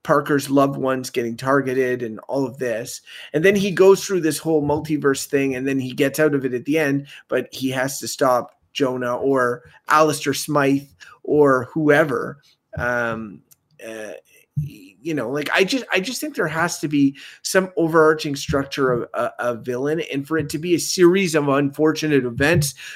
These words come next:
that leads to him in the multiverse fighting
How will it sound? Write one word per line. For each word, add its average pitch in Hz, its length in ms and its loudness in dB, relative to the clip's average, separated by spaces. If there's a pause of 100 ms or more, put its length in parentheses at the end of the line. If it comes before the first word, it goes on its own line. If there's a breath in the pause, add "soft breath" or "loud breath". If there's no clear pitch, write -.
that 147 160 2
leads 156 360 0
to 135 440 6 (240 loud breath)
him 160 340 4
in 160 200 4
the 151 60 4
multiverse 156 800 4
fighting 147 640 0